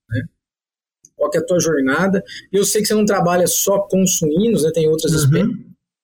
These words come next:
Speaker 1: mas qual que foi a tua relação com suínos, né?
Speaker 2: É, prazer é meu, Vinícius, estar aqui hoje pra bater um papo com vocês, hein?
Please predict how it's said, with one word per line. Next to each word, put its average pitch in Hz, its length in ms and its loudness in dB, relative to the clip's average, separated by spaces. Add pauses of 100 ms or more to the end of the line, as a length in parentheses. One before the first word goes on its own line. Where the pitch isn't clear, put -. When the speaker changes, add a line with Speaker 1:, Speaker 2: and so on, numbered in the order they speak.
Speaker 1:
mas 160 440 -2 (200)
qual 196 160 2
que 202 100 -2
foi 220 160 0
a 214 40 -2
tua 214 140 2
relação 202 580 2
com 202 220 2
suínos, 170 920 0
né? 113 300 0 (1160)
Speaker 2:
É, 135 200 -2 (380)
prazer 147 380 2
é 175 100 2
meu, 170 220 0
Vinícius, 175 340 2
estar 151 140 -2
aqui 139 180 -2
hoje 147 160 0
pra 147 120 -2
bater 139 260 -2
um 135 100 0
papo 135 300 -2
com 135 100 0
vocês, 151 560 0
hein? 127 140 0